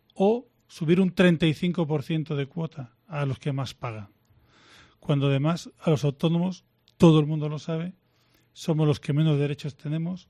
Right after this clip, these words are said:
y más obligaciones tenemos. Por tanto, me parece un despropósito que una vez más se ponga el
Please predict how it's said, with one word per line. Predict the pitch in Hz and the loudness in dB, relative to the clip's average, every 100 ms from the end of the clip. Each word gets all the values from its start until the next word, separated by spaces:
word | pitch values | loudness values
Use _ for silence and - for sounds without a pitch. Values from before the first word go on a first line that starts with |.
| - | -4
y | 160 | 0
más | 139 160 - | 2 0 0
obligaciones | 139 123 120 - 123 110 | -2 -4 -8 -8 -8 -8
tenemos. | - 120 110 _ _ _ _ - - - _ | -10 -12 -12 _ _ _ _ -20 -20 -20 _
Por | 139 | -8
tanto, | 120 151 135 | -2 -4 0
me | 147 | -2
parece | 135 139 127 | 0 -2 -2
un | |
despropósito | 147 - 147 123 127 143 208 - _ _ - - _ _ | -2 -2 -6 -6 -10 -10 -12 -18 _ _ -20 -20 _ _
que | - 143 131 127 131 190 | -4 0 2 2 0 0
una | 175 156 | 4 4
vez | 147 143 | 4 4
más | 147 185 190 - _ _ _ _ _ _ | 2 -2 -4 -14 _ _ _ _ _ _
se | - - 147 135 131 127 123 123 _ - | -16 -4 0 2 0 0 -2 -6 _ -2
ponga | 156 143 | 2 4
el | 143 | 2